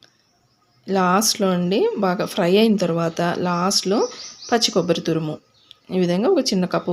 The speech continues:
వరకు అయితే పచ్చి కొబ్బరి తురుము వేసేసుకోండి. ఈ కాంబినేషన్తో ఒక్కసారి మీరు చేసి చూడండి ఎంత రుచిగా ఉంటుందో గోరుచిక్కుడు వేపుడు. చాలామంది ఇష్టంగా తినరు కదండి గోరుచిక్కుడుకాయ అంటే, కానీ హెల్త్కి చాలా మంచిదండి.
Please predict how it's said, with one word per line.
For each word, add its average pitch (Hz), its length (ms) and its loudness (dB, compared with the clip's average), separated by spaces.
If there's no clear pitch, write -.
వరకు 165 220 0
అయితే 170 140 -2
పచ్చి 185 220 0
కొబ్బరి 196 240 -2
తురుము 170 280 -2
వేసేసుకోండి. 165 1040 -2
ఈ 226 40 -6
కాంబినేషన్తో 220 800 2
ఒక్కసారి 190 460 -2
మీరు 185 240 -2
చేసి 190 240 0
చూడండి 190 340 0
ఎంత 202 300 0
రుచిగా - 280 -4
ఉంటుందో 190 300 -2
గోరుచిక్కుడు 202 520 -2
వేపుడు. 208 480 -2
చాలామంది 214 500 2
ఇష్టంగా 208 280 0
తినరు 196 320 -2
కదండి 185 500 -2
గోరుచిక్కుడుకాయ 190 680 0
అంటే, 196 160 0
కానీ 208 260 0
హెల్త్కి 220 340 -2
చాలా 185 300 0
మంచిదండి. 196 640 0